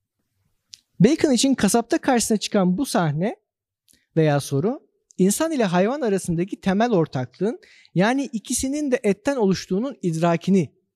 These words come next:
getiriyor. Yani ikisi de etten oluşuyor. Yani gerçekten neden kasapta bir kuzu var da mesela ben yokum? Değil mi? Bacon bu yüzden diye temellendiriyor.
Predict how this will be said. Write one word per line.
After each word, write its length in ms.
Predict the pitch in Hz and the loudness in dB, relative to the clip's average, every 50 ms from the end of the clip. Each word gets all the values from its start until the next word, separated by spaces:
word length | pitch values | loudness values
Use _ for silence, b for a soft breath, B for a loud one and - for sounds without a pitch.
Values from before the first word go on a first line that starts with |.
| _ - | _ -8
getiriyor. 500 | 127 120 - - 107 104 95 87 90 107 | -8 -8 -6 -8 -10 -10 -10 -10 -12 -12
Yani 120 | 107 127 | -12 -12
ikisi 220 | 196 - - - - | -10 -10 -6 -2 0
de 40 | 277 | -2
etten 220 | 208 - - 156 | 0 0 0 0
oluşuyor. 500 | 147 127 117 117 - - - 110 101 95 - _ _ _ _ - | 0 0 -4 -6 -8 -8 -10 -10 -10 -12 -14 _ _ _ _ -14
Yani 120 | - 113 | -8 -2
gerçekten 640 | 160 175 156 - - 135 - - 123 110 110 113 127 | 0 0 0 0 -4 -8 -8 -8 -8 -8 -6 -4 -2
neden 220 | 160 190 220 240 220 | 0 0 0 0 0
kasapta 460 | - 180 156 - 139 - - 127 131 | 0 -2 -2 -2 -4 -4 -4 -4 -4
bir 60 | 120 | -4
kuzu 240 | - - 127 127 120 | -4 -4 -4 -4 -4
var 220 | 117 117 123 120 | -4 -4 -4 -4
da 140 | 117 110 110 b b b b b - | -4 -8 -8 b b b b b -6
mesela 280 | 120 - 113 110 113 | -4 -2 -2 -2 -2
ben 80 | 120 113 | 0 -2
yokum? 440 | 113 107 104 101 - 90 82 - _ _ _ _ _ _ _ _ _ _ - | -2 -2 -4 -6 -8 -12 -14 -14 _ _ _ _ _ _ _ _ _ _ -2
Değil 100 | 233 311 | 0 0
mi? 140 | 214 113 104 _ _ _ _ _ _ _ _ _ _ _ _ _ _ _ _ - - | 0 0 -2 _ _ _ _ _ _ _ _ _ _ _ _ _ _ _ _ 0 4
Bacon 380 | 151 220 302 - - 294 247 | 6 6 6 4 4 4 4
bu 60 | 220 269 | 4 4
yüzden 440 | 277 262 165 135 123 127 160 175 - - - _ _ _ _ _ _ _ _ _ - | 4 2 0 0 -2 -2 -2 -4 -8 -14 -20 _ _ _ _ _ _ _ _ _ -2
diye 120 | 131 117 | -2 0
temellendiriyor. 840 | - 131 127 135 135 139 135 131 117 120 110 101 98 113 170 254 | 2 2 4 4 4 4 2 2 2 0 0 -2 0 0 0 0